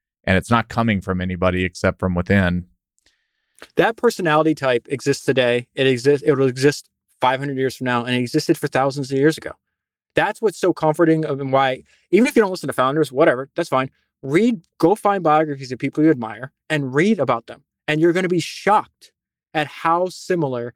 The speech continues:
Speaker 2: their experiences and the way they think about things and what they had to go through is to you.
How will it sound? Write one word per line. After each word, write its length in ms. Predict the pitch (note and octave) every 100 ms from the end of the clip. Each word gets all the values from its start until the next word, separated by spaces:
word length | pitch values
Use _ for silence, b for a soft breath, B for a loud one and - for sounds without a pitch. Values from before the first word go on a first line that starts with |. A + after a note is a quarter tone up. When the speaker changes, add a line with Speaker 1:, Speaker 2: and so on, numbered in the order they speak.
| _ _ _
Speaker 2:
their 360 | C3+ D3 D3+ - _ _ _ -
experiences 720 | D#3 - C#3+ C#3 B2+ C3+ - _
and 100 | C3+
the 60 | B2
way 120 | C3
they 120 | D3+
think 240 | D3 D3 C#3
about 200 | C3+ C3+
things 340 | C3 B2 - _ _
and 240 | C#3 A#2+ B2+
what 160 | C3
they 60 | D3+
had 120 | D3+
to 60 | D3+
go 220 | D#3+ E3+
through 300 | D#3+ B2 A#2+ -
is 140 | C#3
to 140 | -
you. 320 | C#3+ G3+ C#4